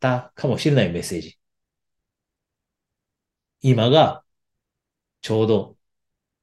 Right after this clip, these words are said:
何か新しいことを始める、そのタイミングなんじゃないと。なぜなら、人生において最も時間を持ってかれる仕事において、自分らしさが発揮できてないと。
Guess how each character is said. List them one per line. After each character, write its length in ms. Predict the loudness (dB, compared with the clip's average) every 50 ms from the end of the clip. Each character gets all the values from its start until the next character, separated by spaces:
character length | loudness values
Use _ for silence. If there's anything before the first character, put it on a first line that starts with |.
| _ _ _ _ _ _ _ _ _ _ _ _ _ -8
何 240 | -6 -6 -4 -4 -6
か 100 | -6 -6 -4
新 120 | -4 -4 -4
し 80 | -2 -4
い 60 | -4
こ 80 | -4 -4
と 100 | -6 -8
を 20 |
始 260 | -8 -8 -8 -6 -4
め 160 | -2 0 0
る、 280 | 0 0 0 -2 -6 -12 _ _ _ _
そ 140 | -6 -2 0
の 320 | 2 2 2 0 -4 -8 _ _ _ _
タ 180 | -8 -4 -2
イ 40 | 0
ミ 120 | 2 2 2
ン 40 |
グ 60 | 2 2
な 120 | 2 2
ん 60 | 2
じ 60 | 0
ゃ 20 | -2
な 80 | -4
い 60 | -6 -12
と。 60 | -10
な 180 | -6 -4 -2 0
ぜ 100 | 2 2
な 120 | 4 4
ら、 280 | 4 2 2 0 -4 -12 _ _ _ _ _ _ _ _ _ _ _ _ _ _ -8
人 160 | -4 -4 -4
生 140 | -4 -4 -8
に 80 | -8 -8
お 40 |
い 40 | -10
て 80 | -8 -4
最 420 | 0 2 2 2 2 2 2 4
も 220 | 4 4 2 0 -2
時 120 | -4 -6
間 140 | -4 -2 -2
を 60 | -2
持 100 | 0 -2
っ 80 | -4 -4
て 100 | -6 -8
か 120 | -4 -2
れ 120 | -2 -2 0
る 320 | 0 -2 -2 -4 -8 _ _ _ _ _ _ _ _
仕 180 | -8 -4 -4 -2
事 240 | -2 0 -2 -2
に 240 | -2 -2 -6 -6 -8 -4
お 160 | 0 0 0
い 140 | 0 0 -2
て、 340 | -2 -2 -2 -2 -4 -10 _ _ _ _ _ _ -8
自 140 | -6 -4 -2
分 80 | 0 0
ら 140 | 0 0
し 60 | 0 0
さ 100 | -2 -4
が 60 | -4
発 260 | -6 -12 -12 -12 -10
揮 20 |
で 60 | -12 -12
き 100 | -12 -16
て 80 | -20
な 60 | -20
い 40 | -20
と。 80 | _